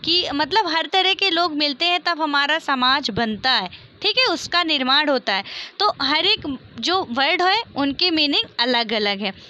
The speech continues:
तो यहाँ पे बहिष्कृत का मतलब आपको समझ में आ गया। उसके बाद हम बात करते हैं नैतिक रूप से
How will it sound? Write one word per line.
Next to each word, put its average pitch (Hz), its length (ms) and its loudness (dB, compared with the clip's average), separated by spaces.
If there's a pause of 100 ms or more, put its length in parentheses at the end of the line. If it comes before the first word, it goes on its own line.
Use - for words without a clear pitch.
(180)
तो 415 60 2
यहाँ 320 300 2
पे 392 120 0
बहिष्कृत 302 540 -2
का 339 120 -2
मतलब 320 360 -2
आपको 269 300 -2
समझ 262 380 -2
में 302 100 -2
आ 294 100 2
गया। 302 320 0 (320)
उसके 415 360 0
बाद 370 200 2
हम 381 120 2
बात 269 260 2
करते 339 320 0
हैं 339 220 0 (140)
नैतिक 302 560 2
रूप 311 240 0
से 370 300 -2